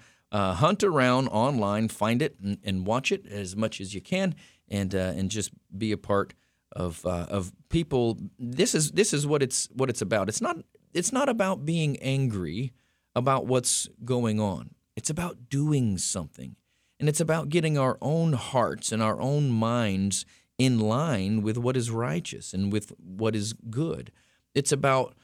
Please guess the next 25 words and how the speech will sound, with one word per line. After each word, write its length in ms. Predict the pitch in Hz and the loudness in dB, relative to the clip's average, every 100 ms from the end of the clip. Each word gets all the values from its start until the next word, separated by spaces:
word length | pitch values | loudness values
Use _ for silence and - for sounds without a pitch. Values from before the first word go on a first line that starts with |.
| _ | _
renewing 800 | 120 127 127 131 156 151 131 120 | 0 2 4 4 4 4 4 4
our 260 | 113 113 107 | 4 4 4
mind 720 | 110 120 151 120 104 131 131 - _ - | 4 4 2 2 4 2 2 -4 _ -2
with 220 | 123 123 | -2 0
the 80 | 113 | 0
Word 200 | 117 110 | 2 2
of 200 | 95 110 | -2 0
God, 400 | 147 151 123 110 | 2 4 2 0
which 180 | 107 | -2
helps 300 | - 143 - | -2 -4 -2
us 120 | 120 110 | -2 -4
to 120 | - | -10
conduct 480 | - 113 117 117 - | -2 0 0 0 -2
our 160 | 98 - | -2 0
own 300 | 127 160 127 | 0 2 0
manners 400 | 104 101 98 - | -2 -4 -6 -10
properly. 640 | - 139 156 117 - - _ _ _ _ | -6 -6 -4 -4 -6 -10 _ _ _ _
See, 100 | 160 | 0
the 80 | 135 | 0
problem 540 | - 160 165 175 165 | 2 2 4 4 2
with 160 | 135 104 | 2 0
America 720 | 107 117 147 110 - - - _ | 0 2 2 0 -2 -8 -10 _
is 180 | - 107 | -2 0
not 220 | 120 127 | 2 2
America. 680 | 117 104 131 170 - 113 92 | 4 4 4 2 0 -2 -2